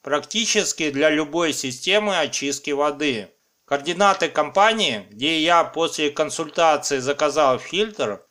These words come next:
найдёте в описании. Подписывайтесь на канал и жмите колокольчик, чтобы не пропустить видео об ионообменном фильтре и сборке системы очистки воды.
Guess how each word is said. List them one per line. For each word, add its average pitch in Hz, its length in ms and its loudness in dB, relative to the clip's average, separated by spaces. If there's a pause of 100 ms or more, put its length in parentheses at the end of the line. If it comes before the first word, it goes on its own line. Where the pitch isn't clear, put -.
(140)
найдёте 185 460 0
в 175 80 0
описании. 147 800 0 (560)
Подписывайтесь 196 920 2
на 165 140 0
канал 202 680 2
и 151 100 -6
жмите 185 420 -2
колокольчик, 180 840 0 (120)
чтобы - 340 -10
не 170 100 -4
пропустить 175 720 -2
видео 156 680 0
об 175 320 2
ионообменном 170 1120 2
фильтре 120 840 -6
и 139 100 -6
сборке 180 580 0
системы 170 720 -2
очистки 139 500 -2
воды. 139 580 0